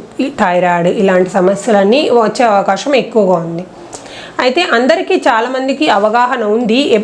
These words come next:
ఒబేసిటీ అంటే మనం క్యాలిక్యులేట్ చేసేది బీఎంఐ అంటాం, అంటే బాడీ మాస్ ఇండెక్స్ అని. ఇది ప్రత్యేక పద్ధతిలో కొలుస్తారు. అంటే, ఆ, మనం ఉండాల్సిన బరువు ఎంత ఉంది, మన ఎత్తుకి తగ్గట్టుగా బరువు ఉన్నామా లేదా అని.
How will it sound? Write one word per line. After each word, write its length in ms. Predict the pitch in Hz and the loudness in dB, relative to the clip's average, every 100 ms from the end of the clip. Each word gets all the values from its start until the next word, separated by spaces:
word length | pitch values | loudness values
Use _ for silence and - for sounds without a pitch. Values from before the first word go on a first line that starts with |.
| 220 | 2
ఒబేసిటీ 460 | 208 247 269 - | 4 2 2 0
అంటే 240 | 262 247 320 | 0 2 0
మనం 260 | 240 214 | 2 0
క్యాలిక్యులేట్ 640 | 214 226 196 208 233 220 202 | 0 0 -2 -2 0 2 2
చేసేది 340 | 190 214 220 | 2 2 2
బీఎంఐ 520 | 214 247 277 247 196 | 4 4 2 0 0
అంటాం, 340 | 170 160 196 202 | 0 -4 -4 -2
అంటే 200 | 190 226 | 0 2
బాడీ 380 | 190 185 226 | 4 4 2
మాస్ 360 | 247 214 202 - | 2 0 0 -2
ఇండెక్స్ 340 | 185 170 - | 0 0 -2
అని. 300 | 196 165 359 440 - - - - - - - - | -2 0 2 0 -4 -20 -20 -20 -18 -16 -14 -2
ఇది 140 | 247 254 | 0 2
ప్రత్యేక 460 | 247 233 - 294 | 0 -2 -2 -2
పద్ధతిలో 580 | 294 226 202 226 247 247 | -2 -2 -2 -2 0 0
కొలుస్తారు. 480 | 254 220 214 208 190 | 2 0 2 0 0
అంటే, 200 | 190 202 | 0 0
ఆ, 120 | 220 | 2
మనం 460 | 214 226 226 226 226 | 2 2 0 0 2
ఉండాల్సిన 540 | 226 233 240 240 247 | 2 4 2 0 -2
బరువు 300 | 240 214 214 | 0 2 2
ఎంత 260 | 233 208 202 | 2 0 0
ఉంది, 200 | 180 175 | 2 2
మన 220 | 190 202 | 4 2
ఎత్తుకి 480 | 226 208 - 294 320 | 2 0 0 0 0
తగ్గట్టుగా 500 | 240 202 202 190 240 | 0 0 0 0 0
బరువు 280 | 202 196 196 | 2 0 2
ఉన్నామా 380 | 190 180 185 180 | 2 2 2 2
లేదా 260 | 170 170 | 2 0
అని. 180 | 165 160 | -2 -4